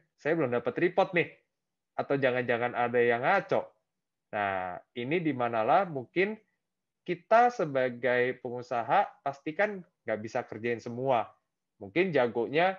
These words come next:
di jualan, jagonya di coding, atau jagonya itu bikin produk, atau jagonya marketing. Belum tentu kita jago dengan apa yang kita panggil mungkin investor relation.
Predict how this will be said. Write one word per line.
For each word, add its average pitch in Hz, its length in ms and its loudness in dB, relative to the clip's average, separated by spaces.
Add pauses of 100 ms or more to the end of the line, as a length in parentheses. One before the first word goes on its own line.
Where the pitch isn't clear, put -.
di 101 140 -12
jualan, 107 580 2
jagonya 107 380 -6
di 139 80 -6
coding, 110 480 -4 (480)
atau 131 240 -2
jagonya 110 640 -2
itu 117 260 -4
bikin 113 380 -8
produk, 107 420 -2
atau 117 220 -10
jagonya 113 340 -4
marketing. 110 560 -10 (640)
Belum 135 320 0
tentu 147 560 0 (320)
kita 165 640 -2
jago 120 680 -2 (220)
dengan 120 720 -4 (720)
apa 147 320 0
yang 139 160 -4
kita 123 160 -4
panggil 120 320 -4
mungkin 151 400 -6
investor 120 480 -6
relation. 107 560 -4